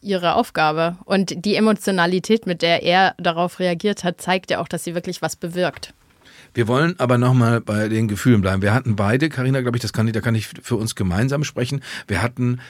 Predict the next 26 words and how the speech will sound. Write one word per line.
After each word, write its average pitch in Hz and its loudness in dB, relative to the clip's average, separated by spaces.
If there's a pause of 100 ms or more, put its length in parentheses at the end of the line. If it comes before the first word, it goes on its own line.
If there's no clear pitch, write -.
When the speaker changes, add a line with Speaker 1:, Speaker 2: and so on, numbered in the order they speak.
Speaker 2:
keine 123 2
schönen 117 2
Gefühle, 131 0
als 123 -4
wir 117 -4
diese 104 -4
Randale-Brüder 120 2
gesehen 113 2
haben, 117 2 (320)
die 113 4
den 107 2 (140)
Bundeswirtschaftsminister 131 0 (240)
daran 113 0
gehindert 117 0
haben, 113 0
die 101 -6
Fähre 117 -2
aus 110 -6
dem 101 -4
Urlaub 127 0
zu 139 -4
verlassen. 131 -2
Übrigens 113 -2
beim 101 -4
Dreikönigstreffen, 123 -2
ne? 135 -2